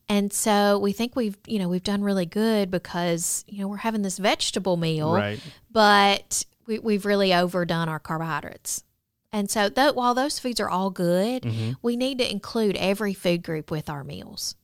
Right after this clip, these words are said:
Speaker 1: You
Speaker 2: Okay.
Speaker 1: wanna think about the My Plate. So you can look at the choose my plate dot gov website,
Speaker 2: Okay.
Speaker 1: and it shows you an actual picture of a plate.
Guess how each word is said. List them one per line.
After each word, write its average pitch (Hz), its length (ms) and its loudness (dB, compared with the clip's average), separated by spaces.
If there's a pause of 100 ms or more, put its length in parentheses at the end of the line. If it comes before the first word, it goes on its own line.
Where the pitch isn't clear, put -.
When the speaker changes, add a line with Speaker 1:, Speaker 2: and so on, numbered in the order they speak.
(120)
Speaker 1:
You 226 140 0
Speaker 2:
Okay. 220 80 0
Speaker 1:
wanna 320 240 2
think 311 200 -2
about 190 680 4
the 190 100 2
My 151 240 2
Plate. - 400 -10 (460)
So - 200 2
you 240 200 4
can 294 260 -4 (140)
look 214 260 0
at 190 240 2
the 180 140 0
choose 208 400 -2
my 185 200 2
plate 190 300 -4
dot 175 220 -4
gov 170 240 -2
website, 170 760 -4
Speaker 2:
Okay. 127 240 -2 (360)
Speaker 1:
and 214 440 2
it 220 200 0
shows 226 500 4
you 202 240 4
an 180 140 4
actual 170 420 0
picture - 440 -4
of 196 80 0
a 190 60 0
plate. - 540 -10